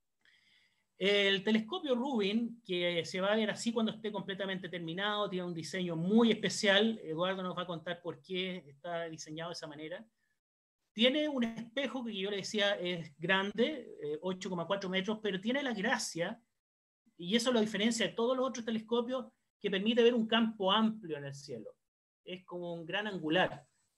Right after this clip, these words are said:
En general, los telescopios tradicionales hacen un zoom en una zona pequeña del cielo.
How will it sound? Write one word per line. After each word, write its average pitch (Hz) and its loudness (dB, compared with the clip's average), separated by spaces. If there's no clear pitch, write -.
En 143 -8
general, 220 4
los 302 2
telescopios 240 4
tradicionales 226 6
hacen 220 0
un 185 -4
zoom 180 -6
en 175 -6
una 185 -6
zona 196 -10
pequeña 196 -4
del 185 -4
cielo. 139 -4